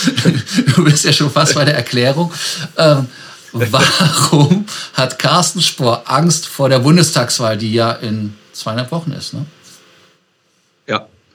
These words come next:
Speaker 2: naja, es kommt halt drauf an. Äh, im Moment wird Deutschland ja noch, noch einigermaßen, äh, anständig regiert. Sicherlich macht jede Regierung da auch mal den einen oder anderen Fehler. Da wollen wir jetzt nicht en Detail drauf eingehen.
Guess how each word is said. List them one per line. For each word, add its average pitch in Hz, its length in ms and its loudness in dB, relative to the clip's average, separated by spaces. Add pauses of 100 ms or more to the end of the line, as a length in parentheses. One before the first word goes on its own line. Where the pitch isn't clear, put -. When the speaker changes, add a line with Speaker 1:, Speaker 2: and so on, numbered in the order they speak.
(300)
Speaker 2:
naja, 113 280 2
es - 140 -2
kommt 110 260 -2
halt 113 220 -4
drauf 104 220 -2
an. 143 240 -4
Äh, 98 460 -4 (360)
im 110 80 -8
Moment 104 320 -2
wird 107 160 0
Deutschland 110 420 0
ja 110 120 -2
noch, 107 260 -6
noch 98 200 -4
einigermaßen, 101 920 -2
äh, 95 360 0
anständig 104 760 -2
regiert. 110 480 -4
Sicherlich 101 520 -2
macht 92 220 -6
jede 101 220 -2
Regierung 98 520 0
da 92 320 -2 (600)
auch 151 180 4
mal 143 140 4
den 139 160 2
einen 127 200 -2
oder 131 200 0
anderen 120 280 -2
Fehler. 123 400 -2
Da 107 220 0
wollen 107 180 0
wir 107 80 0
jetzt 104 200 -4
nicht 110 180 -6
en 107 180 -2
Detail 98 360 0
drauf 98 280 -4
eingehen. 120 520 0